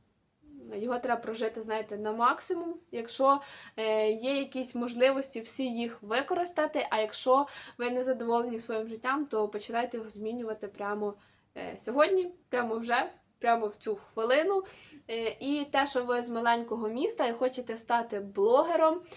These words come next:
е, то ставайте, бо якщо ви не почнете знімати відео, ви ним не станете, це буде просто вашою мрією, а мрії мають збуватися.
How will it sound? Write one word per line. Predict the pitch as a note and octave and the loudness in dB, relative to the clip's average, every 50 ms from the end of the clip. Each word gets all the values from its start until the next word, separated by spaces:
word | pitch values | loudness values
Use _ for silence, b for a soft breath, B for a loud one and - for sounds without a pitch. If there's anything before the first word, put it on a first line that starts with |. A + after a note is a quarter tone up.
| B B B B B | B B B B B
е, | - A3 A3+ A3 A3 A3 A3 | -6 -2 -2 0 0 0 0
то | - B3 A#3 | 0 -2 -4
ставайте, | A#3 - A#3+ A#3 A#3+ A#3 - - - E4 | -2 0 2 6 6 6 6 6 2 0
бо | A#3 A#3 | 0 0
якщо | A#3 A3 - - C#4 C4 B3+ | 0 0 0 0 0 0 0
ви | B3 A#3+ A#3+ | 0 -2 -2
не | A#3+ A#3+ A3 | -2 -4 -6
почнете | A3+ A3+ - - A#3 A#3 A#3 A#3 A#3 | -6 -6 -6 -4 -4 -4 -4 -4 -4
знімати | A3+ A3+ A3+ A3 A3 A3+ A3+ A3 | -4 -4 -4 -4 -6 -6 -8 -8
відео, | G#3 G#3+ A#3+ B3 C4+ C#4 C#4 C#4 D4 C#4 - _ _ _ | -6 -4 -4 -2 -2 0 -2 -2 -4 -6 -12 _ _ _
ви | - A#3 | -6 -4
ним | A#3 A#3 A3 A3 | -2 -2 -2 -2
не | G#3+ G#3 | -2 -4
станете, | G#3 - - G#3 G#3+ G#3+ A3 A#3 - A3+ | -2 -2 0 0 0 0 -2 -6 -10 -10
це | A3+ - A3+ | -8 -8 -6
буде | A3 A3+ G#3 G#3+ | -6 -4 -4 -4
просто | G3+ A3+ A#3 D4 - - A#3 | -4 -2 -2 -4 -2 -2 2
вашою | A3 A3 A3+ A3+ - - G3 F#3+ | 2 4 2 2 0 -6 -6 -6
мрією, | F#3+ G3+ G#3 G3+ A3+ A#3+ B3 B3 B3+ B3+ B3 A#3+ B B B B B B B | -6 -4 -4 -4 -4 -4 -4 -4 -4 -4 -4 -6 B B B B B B B
а | - A#3 G#3+ G#3+ G#3+ G#3+ G#3+ G#3+ G#3+ G#3+ G#3+ | -6 -2 2 4 4 4 4 4 2 2 0
мрії | A3 A3 C4+ D4 D4 D4 | 0 0 0 0 0 0
мають | B3 A#3+ A#3 A#3+ A3+ A3 G#3 | 0 0 0 0 0 -2 -4
збуватися. | - A3 G#3+ A3 A3+ A#3 A3+ G#3 G3 F#3+ G3 - B3 - - D#4+ D#4+ | -8 -8 -4 -4 0 2 4 4 4 4 2 -4 -8 -6 -4 -4 -4